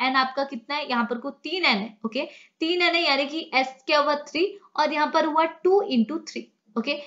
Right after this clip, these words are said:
यानी कि एस थ्री होगा, लेकिन स्ट्रक्चर कितने बनेंगे, सिक्स बनेंगे। ये आपका स्ट्रक्चर ही तो रिप्रेजेंट करता है, जैसे हम क्या लिखते थे यहाँ पे, आप देखिए हम पहले से लिखते हुए आ रहे हैं, ठीक है? मैंने यहाँ भी दिखाया था आपको, एक मिनट, यहाँ लिखाया था सी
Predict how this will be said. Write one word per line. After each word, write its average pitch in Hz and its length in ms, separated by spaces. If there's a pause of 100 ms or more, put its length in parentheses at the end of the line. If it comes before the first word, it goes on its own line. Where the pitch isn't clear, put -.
(140)
यानी 269 220
कि 302 140 (180)
एस 302 360
थ्री 302 200
होगा, 285 260
लेकिन 294 320
स्ट्रक्चर 269 460
कितने 311 280
बनेंगे, 285 380
सिक्स - 420
बनेंगे। 214 300
ये 214 160
आपका 277 320
स्ट्रक्चर 277 400
ही 285 60
तो 294 100
रिप्रेजेंट 302 480
करता 370 240
है, - 220 (160)
जैसे 240 180
हम 285 200
क्या 302 140
लिखते 302 300
थे 339 100
यहाँ 285 300
पे, 381 100 (220)
आप 214 180
देखिए 220 400 (160)
हम 240 100
पहले 254 300
से 277 120
लिखते 269 380
हुए 247 200
आ 220 120
रहे 202 100
हैं, 208 80
ठीक 294 140
है? 285 60
मैंने 240 220
यहाँ 226 260
भी 247 80
दिखाया 254 300
था 254 120
आपको, 247 400 (300)
एक 233 180
मिनट, - 180 (220)
यहाँ 262 220
लिखाया 294 260
था 302 140
सी 320 280